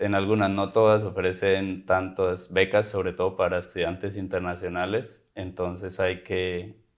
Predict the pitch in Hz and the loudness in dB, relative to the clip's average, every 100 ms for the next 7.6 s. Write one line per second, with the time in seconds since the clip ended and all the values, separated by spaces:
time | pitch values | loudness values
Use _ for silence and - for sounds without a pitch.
0 | _ 92 92 98 95 90 87 85 - _ | _ 0 2 0 2 2 0 -6 -12 _
1 | _ _ 107 101 95 - 87 92 90 87 | _ _ -4 2 0 0 -2 0 0 0
2 | 95 92 85 92 - - _ _ _ _ | -2 -2 -6 -10 -12 -20 _ _ _ _
3 | - 87 - 92 90 87 - - 98 104 | -6 -6 -2 0 0 0 -4 -6 -2 0
4 | 101 107 107 120 135 - _ 95 92 92 | 0 -2 0 0 0 -12 _ 2 2 0
5 | 92 90 90 - 101 117 117 95 92 101 | -2 -4 -4 -2 2 4 4 0 0 0
6 | 113 - 95 87 87 87 87 87 85 87 | -6 -6 -2 0 -2 -4 -8 -4 0 2
7 | 98 95 90 87 107 147 | 0 0 -4 2 2 2